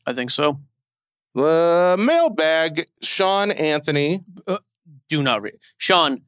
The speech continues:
Speaker 2: Oh,
Speaker 1: you can't write a
Speaker 2: wow.
Speaker 1: book. I don't even know what we're talking about.
Speaker 2: I never hit the more button on
Speaker 1: Yeah,
Speaker 2: that thing.
Speaker 1: there's a lot more.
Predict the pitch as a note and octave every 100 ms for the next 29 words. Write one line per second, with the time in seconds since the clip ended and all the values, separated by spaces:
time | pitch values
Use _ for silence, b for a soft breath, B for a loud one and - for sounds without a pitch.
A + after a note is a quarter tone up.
0 | - D#3 C#3 A#2+ G3+ C3 D3+ B2+ A2+ G#2+
1 | G#2 - _ - E3 E3 C#3+ C#3 B2 A2
2 | G#2+ A2+ A2 G#2+ G#2 G#2 B2+ B2 C3 B2+
3 | C#3 A2 G#2+ G#2+ G#2+ A#2+ C#3+ A2+ G2+ F2+
4 | G2 G2+ G2 - F#2+ F#2+ F2+ C#3+ A#2 A2
5 | A2 G#2+ G2+ - G#2 G2